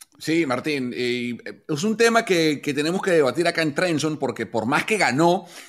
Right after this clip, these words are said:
el equipo de los Chiefs, y lo decíamos la semana pasada, yo veía muy difícil que los Chiefs perdieran esta semana, incluso con un Kelce que claramente no está al cien por ciento, porque veo muy difícil que los Chiefs pierdan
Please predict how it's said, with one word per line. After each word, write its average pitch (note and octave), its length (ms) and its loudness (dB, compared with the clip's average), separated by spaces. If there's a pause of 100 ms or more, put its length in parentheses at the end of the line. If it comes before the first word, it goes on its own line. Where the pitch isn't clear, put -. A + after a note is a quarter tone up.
el A2+ 140 -2
equipo C#3 300 0
de D3+ 80 6
los A#2 120 0
Chiefs, D#3+ 380 0
y A2 800 -4
lo A2+ 160 -2
decíamos C#3 360 0
la C#3+ 80 -2
semana B2 320 0
pasada, C#3 280 2
yo C3 160 2
veía C#3+ 160 6
muy E3 480 6
difícil D3 400 0
que C3+ 80 -6
los A2+ 140 -4
Chiefs C#3+ 300 -2
perdieran C#3+ 480 0 (540)
esta C#3+ 240 -2
semana, D3+ 560 0
incluso D3 440 0
con D3+ 180 2
un D#3 120 0
Kelce E3+ 360 0
que - 240 -4 (160)
claramente D#3 640 2
no D3 80 0
está D#3 220 0
al C#3+ 100 0
cien C#3 180 -2
por D3+ 140 -2
ciento, G#2 380 -6 (420)
porque B2+ 440 -2
veo B2 380 2
muy F#3 180 6
difícil F#3 400 2
que E3 120 0
los C#3 100 2
Chiefs E3+ 300 -2 (160)
pierdan F3 480 2